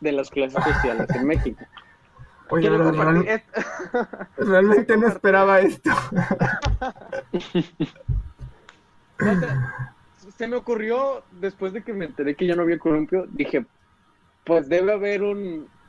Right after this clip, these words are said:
Speaker 1: un cierre a esta serie", y fue este
Speaker 2: Claro.
Speaker 1: collage y esta representación social de la situación mexicana.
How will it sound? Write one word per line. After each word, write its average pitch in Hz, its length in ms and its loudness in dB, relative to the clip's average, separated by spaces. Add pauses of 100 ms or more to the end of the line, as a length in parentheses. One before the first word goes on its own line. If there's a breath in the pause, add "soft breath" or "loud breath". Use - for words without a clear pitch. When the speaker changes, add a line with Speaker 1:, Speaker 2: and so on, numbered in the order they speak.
(180)
Speaker 1:
un 175 160 -4
cierre 160 480 -2
a 131 60 -4
esta 143 220 -10
serie", 143 420 -4 (100)
y 139 80 -4
fue 135 320 2
este 135 180 -6
Speaker 2:
Claro. 151 220 2
Speaker 1:
collage 123 380 -2 (420)
y 147 140 4
esta 139 280 -2
representación 127 840 -4
social 123 380 -4 (520 soft breath)
de 127 160 2
la 120 160 2
situación 110 720 -8
mexicana. 131 460 -6